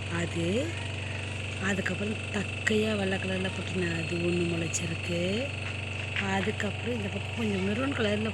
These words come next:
போட்ட அஞ்சு விதை, அதுல ரெண்டு வளர்ந்துருக்காங்க. இது பாருங்க, ஜூம் பண்ணி காட்டுறேன். ரெண்டு வளர்ந்துருக்காங்க.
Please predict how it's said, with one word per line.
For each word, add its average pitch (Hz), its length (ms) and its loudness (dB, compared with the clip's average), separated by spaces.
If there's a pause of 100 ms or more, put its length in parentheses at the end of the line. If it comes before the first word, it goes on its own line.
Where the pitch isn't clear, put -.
போட்ட 185 240 0
அஞ்சு 170 300 0
விதை, 160 160 -2 (180)
அதுல 208 340 0 (360)
ரெண்டு 208 340 2
வளர்ந்துருக்காங்க. 175 560 -2 (160)
இது 190 220 -2
பாருங்க, 170 200 -2 (120)
ஜூம் 190 260 0
பண்ணி 175 260 -2
காட்டுறேன். 165 560 -2 (1700)
ரெண்டு 180 320 0
வளர்ந்துருக்காங்க. 156 600 -2